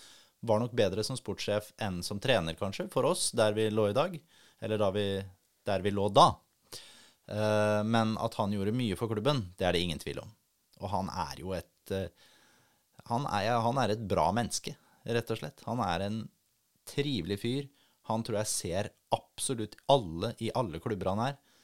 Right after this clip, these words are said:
Vi har snakket om det litt før, dette her med å, når Solskjær kom til United, så kan du si hva du vil om det, trenergjerningen der, men, eh,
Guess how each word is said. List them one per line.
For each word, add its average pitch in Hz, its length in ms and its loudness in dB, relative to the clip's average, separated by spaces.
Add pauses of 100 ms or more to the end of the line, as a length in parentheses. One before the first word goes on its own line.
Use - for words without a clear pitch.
(260)
Vi 143 80 0
har 135 80 0
snakket 143 260 -4
om 90 60 -2
det 107 140 0
litt 107 120 -2
før, 101 160 -2
dette 107 260 0
her 92 140 0
med 85 180 -2
å, 87 360 0 (520)
når 107 160 -4
Solskjær 101 520 -4
kom 95 180 -2
til 104 160 -4
United, 117 400 -2 (300)
så 104 100 -10
kan 101 140 -4
du 98 80 -2
si 98 160 -6
hva 92 120 0
du 95 80 -2
vil 90 200 -2
om 92 80 -4
det, 90 120 0 (920)
trenergjerningen 90 720 -4
der, 135 180 0
men, 113 240 0 (840)
eh, 98 340 -2